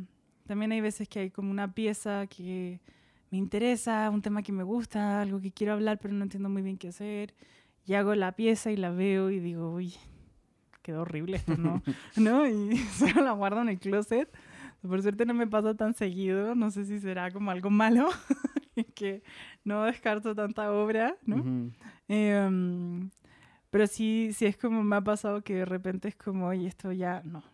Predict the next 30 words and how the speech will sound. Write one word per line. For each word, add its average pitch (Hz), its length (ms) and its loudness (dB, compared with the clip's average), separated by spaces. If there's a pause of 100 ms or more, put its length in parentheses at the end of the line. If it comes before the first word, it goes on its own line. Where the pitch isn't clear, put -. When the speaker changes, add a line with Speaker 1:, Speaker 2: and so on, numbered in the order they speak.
(100)
Speaker 1:
¿no? 202 200 -4
Y 185 280 -4
lo 180 120 -4
guardo 208 420 0
y 233 80 0
de 185 140 -2
repente 190 460 -4
solo 196 280 -4
lo 196 140 -2
puedo 185 260 -2
retomar 180 580 -4
como 170 600 -6 (240)
meses 214 360 2
después 214 520 -2 (480)
en 202 160 0
otra 214 300 0
obra, 202 380 2
de 196 100 0
otra 190 200 -4
manera, 196 540 0 (500)
y 196 100 -2
digo, 202 240 0
"Ah, 208 180 4
ya, 214 180 0
aquí 208 200 -6
sí - 140 -4
funcionó", 185 560 -4
¿no? 202 220 0 (200)
Em, 180 640 0
Speaker 2:
Ujú. 175 40 -8